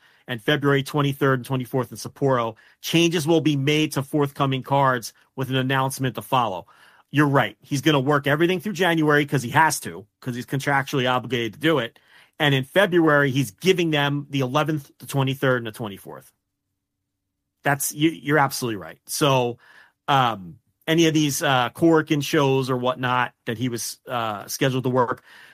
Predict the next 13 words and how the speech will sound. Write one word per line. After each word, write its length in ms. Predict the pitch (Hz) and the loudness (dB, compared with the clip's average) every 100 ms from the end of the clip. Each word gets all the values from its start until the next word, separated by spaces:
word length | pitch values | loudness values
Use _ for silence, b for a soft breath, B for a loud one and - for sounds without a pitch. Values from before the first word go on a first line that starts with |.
| - | -2
like 240 | 139 139 - | 0 0 -2
these, 260 | 151 139 156 | -4 -4 -2
oh, 220 | 165 - | -2 -2
the 140 | 165 156 | -6 0
Korakuen 320 | 190 190 160 | 2 2 2
shows 240 | 185 175 | 2 2
on 240 | 170 151 175 | 0 -2 -2
the 80 | |
fifth, 240 | 160 202 - | 0 0 2
for 160 | 156 | 0
example, 540 | 131 113 117 107 95 - _ | 0 -2 -6 -6 -10 -12 _
eight-man 420 | 156 156 160 151 | -6 -2 0 0
tag 400 | 139 135 104 82 | 2 2 2 -4